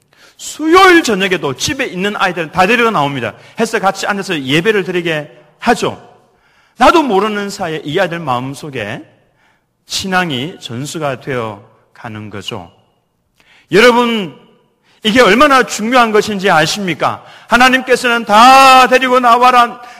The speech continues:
나를 예배하는 자리에 자녀들 다 데리고 나와라." 사탄은 어떻게 합니까? "장정들만 가라. 너희 아버지, 어머니들만 가라." 이렇게 말씀을 하고 있는 겁니다. 그래서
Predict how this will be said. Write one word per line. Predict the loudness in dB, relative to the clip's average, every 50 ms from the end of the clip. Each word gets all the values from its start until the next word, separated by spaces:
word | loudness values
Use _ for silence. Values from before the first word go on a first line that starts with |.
| -4 2
나를 | 4 4 6 6 4 2 2
예배하는 | 2 2 4 4 4 2 2 -2 0
자리에 | 0 0 2 2 2 0 0
자녀들 | 0 -6 -4 -4 -4 -4 -2
다 | -2 -2 -2
데리고 | -2 -2 -2 -2 -4 -2
나와라." | -2 -4 -4 -4 -8
사탄은 | -8 -6 -6 -2 -2 0 0 0 -2
어떻게 | -2 -6 -8 -10 -10 -8 -6
합니까? | -6 -6 -6 -6 -6 -6 -8
"장정들만 | -12 -16 -10 -6 -6 -4 -2 -2 -4 -4 -4 -6 -6 -8 -8
가라. | -8 -10 -12 -10
너희 | -8 -8 -6 -2
아버지, | -2 0 2 2 0 0 0 -4
어머니들만 | -4 -4 -4 -4 -2 -2 -2 -2 -4 -6 -6 -4 -2 -2 -4 -4
가라." | -2 2 4 6 6 6 4 2 0 -8 -20 -20 -20 -18 _ -6
이렇게 | -6 -4 -4 -4
말씀을 | -6 -4 -4 -4 -4 -6 -6 -8 -8 -6 -4
하고 | -6 -4 -2 -2 -4 -4 -4
있는 | -6 -6 -4 -4 -4 -4
겁니다. | -4 -6 -6 -6 -8 -10 -10
그래서 | -8 -4 -2 0 0 -2 -2 0 0 0 0 -2 -6 -14 -20 -20 -20